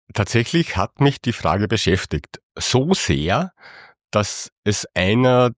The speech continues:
der Motivationen und Antriebe war, diese Doktorarbeit überhaupt zu verfassen, weil's keine einheitliche Definition gibt. Ähm, wenn man's einfach nimmt, wird Polyamorie beschrieben als sexuelle Orientierung, als Form der Identität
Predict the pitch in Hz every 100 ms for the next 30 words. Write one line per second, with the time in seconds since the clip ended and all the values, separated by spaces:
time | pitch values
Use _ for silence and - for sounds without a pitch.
0 | _ - 101 101 - 92 - - 95 123
1 | 135 113 104 - 104 - 120 113 90 82
2 | 98 101 98 104 92 98 - 110 98 101
3 | 104 101 95 80 113 - - - - 50
4 | - 55 - _ - - - - - 76
5 | 127 - - 90 107 - 87 120 120 123
6 | - 110 - 101 95 110 101 87 98 92
7 | 120 - - - - - - - 73 76
8 | 80 80 82 80 90 - 92 87 101 101
9 | - 85 131 190 - 160 156 165 127 107
10 | 110 - - 104 104 101 98 101 98 92
11 | - 101 95 95 - 73 76 80 73 -
12 | - - 73 90 78 67 71 69 - 127
13 | 151 160 170 - - - - - - -
14 | 82 85 - - 87 85 82 - 87 76
15 | 80 - 101 139 -